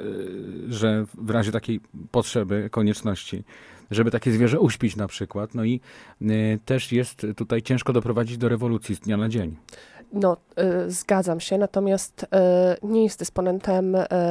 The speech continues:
Speaker 2: nie jest dysponentem absolutnym, to znaczy, em, no, to prawo własności zwierzęcia, y,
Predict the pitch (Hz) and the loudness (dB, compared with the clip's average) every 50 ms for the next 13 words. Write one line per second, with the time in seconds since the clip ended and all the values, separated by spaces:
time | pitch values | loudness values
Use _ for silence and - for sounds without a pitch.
0 | 175 175 175 175 175 175 185 185 190 190 190 - - - - 190 185 185 - - | 2 2 0 0 0 0 2 2 0 0 -2 -4 -8 -6 -4 -2 -2 -2 -2 -4
1 | 180 175 - 185 - - - 202 202 202 208 - - - 160 160 170 - 170 175 | -4 -4 -4 -6 -6 -2 0 2 4 4 2 0 -2 -4 -4 -4 -2 -4 -4 -2
2 | - 180 180 - - - - 175 175 175 175 - - - - - - - - - | -2 -2 -2 -4 -4 -2 0 2 2 2 0 -2 -8 -18 -16 -16 -18 -16 -6 0
3 | - 180 170 170 170 170 170 170 170 170 175 175 175 180 175 180 180 - 185 - | 4 4 6 6 6 4 4 2 0 0 0 0 0 0 0 0 0 0 0 2
4 | 196 190 202 202 190 202 190 185 - - 196 208 - - - - - - 185 185 | 4 4 6 4 4 2 2 0 2 2 2 2 0 -2 -10 -8 -6 -4 -2 2
5 | 196 185 190 190 - 208 190 185 185 185 190 208 - | 2 2 2 2 0 0 0 2 2 2 2 2 0